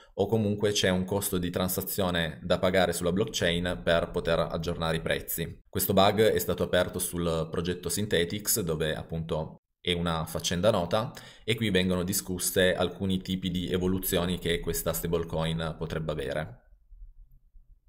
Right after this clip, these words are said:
Un'alternativa proposta potrebbe essere quella di, eh, utilizzare un altro progetto che, eh, si preoccupa appunto di scrivere sulla blockchain di Ethereum,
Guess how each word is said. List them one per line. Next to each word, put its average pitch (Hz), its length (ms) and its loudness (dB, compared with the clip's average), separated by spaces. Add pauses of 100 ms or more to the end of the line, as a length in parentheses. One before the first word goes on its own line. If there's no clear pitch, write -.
(260)
Un'alternativa 101 760 2
proposta 110 580 2
potrebbe 90 360 2
essere 90 260 2
quella 92 320 4
di, 92 260 0
eh, 87 160 2
utilizzare 95 640 2
un 92 100 2
altro 95 280 0
progetto 95 520 2
che, 85 520 2
eh, 85 40 -4
si - 400 -4
preoccupa 95 460 2
appunto 92 320 -2
di 85 100 -2
scrivere 90 400 0
sulla 87 220 0
blockchain 87 580 0
di 90 100 -2
Ethereum, 98 680 0